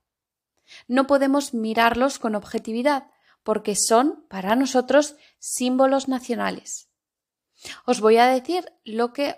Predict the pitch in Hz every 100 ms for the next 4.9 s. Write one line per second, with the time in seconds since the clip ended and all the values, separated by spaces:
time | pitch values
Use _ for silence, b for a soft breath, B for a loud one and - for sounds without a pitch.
0 | - 254 294 277 247 220 214 262 302 B
1 | B B B 202 220 240 262 262 - 233
2 | 233 233 226 240 - 247 220 190 190 208
3 | 254 247 262 254 _ _ 190 202 226 233
4 | 226 208 196 247 294 277 208 -